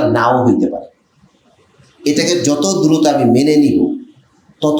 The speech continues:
দ্রুতই আমি আগায় যাব। আগেই গিয়ে আমি এটা তালাশ করব না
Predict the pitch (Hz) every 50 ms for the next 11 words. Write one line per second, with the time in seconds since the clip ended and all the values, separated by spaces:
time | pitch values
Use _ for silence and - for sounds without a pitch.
0 | - - 104 127 143 151 156 151 156 165 151 127 104 - - - - - - -
1 | - - - - - _ _ _ _ _ _ _ - - _ _ _ - 151 156
2 | 160 156 185 208 208 - - 160 170 160 143 120 117 - - - - 147 143 139
3 | 139 - - 135 120 117 117 113 107 107